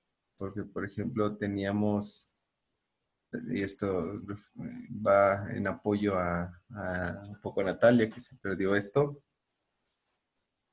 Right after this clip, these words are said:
Sí, que teníamos, este, eh, vamos a ponerle así, eh, bueno, así le pongo.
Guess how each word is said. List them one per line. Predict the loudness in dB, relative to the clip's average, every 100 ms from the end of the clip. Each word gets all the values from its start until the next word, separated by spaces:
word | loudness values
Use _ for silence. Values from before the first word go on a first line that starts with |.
| _ _ _ _ _ _ _ _ _ _ _ _ _ _ -4
Sí, | 0 0
que | 0
teníamos, | -2 -2 0 0 0 0
este, | 0 0 0 0 2 4 6 4 4 0 -2 -10 -20 -20 _ _ _ _ _ _ _ _ _ _ _ _ _ _
eh, | -2 0 2 2 4 4 2 2 0
vamos | 2 4 4 0
a | 0
ponerle | 0 2 2 2 2 2 0 -4 -4
así, | -2 0 2 2 2 2 0 0
eh, | 2 4 4 2 0 -6 0
bueno, | 6 8 6
así | 6 6
le | 6
pongo. | 4 2